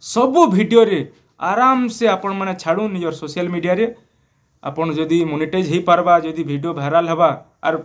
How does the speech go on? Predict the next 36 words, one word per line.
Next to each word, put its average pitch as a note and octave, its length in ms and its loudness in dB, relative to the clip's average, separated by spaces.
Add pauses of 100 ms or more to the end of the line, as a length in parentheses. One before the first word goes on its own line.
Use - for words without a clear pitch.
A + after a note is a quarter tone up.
(260)
ଯଦି E3+ 300 -4
ଭାଇରାଲ A3 340 4
ହେବା, G#3+ 140 4
କାଁ G#3+ 200 0
କରି A3+ 140 0
ବୋଇଲି? A#3 320 0 (420)
ଭାଇରାଲ B2+ 360 -6
ହେବା। A#2 200 -8 (380)
ମୋର G#3+ 240 6
ଯେନ୍ A3+ 280 2
ଭିଡ଼ିଓ F#3+ 320 2
ମାନେ G#3+ 280 2 (600)
YouTube-ରେ C#4+ 460 0
ଯେତେ B3+ 240 2
ଭ୍ୟୁ G#3 200 4
ନାଇଁ A3 180 4
ଯିବାର, A3+ 300 4
ଭାଇମାନେ G#3 480 0
ଛାଡ଼ୁଛନ୍, G#3+ 600 0 (520)
ଏ, D#3+ 100 -4
Facebook-ରେ F#3+ 640 2
ପଇଁଚାଳିଶ G3 520 -2
ହଜାର, F#3+ 240 0
ପଚାଶ G#3 380 2
ହଜାର, F#3+ 260 2 (720)
ଆଠ F3 180 0
ହଜାର, G3+ 360 4
ନଅ G3+ 140 -2
ହଜାର, G#3 340 2
ଦଶ F#3+ 220 -4
ହଜାର G#3+ 220 6
ଭ୍ୟୁ F3+ 220 -2
ଯାଉଛି। C#3 380 -6 (580)
ତ - 20 -
ଆପଣମାନେ F#3 600 0
ସମସ୍ତେ F3+ 560 -2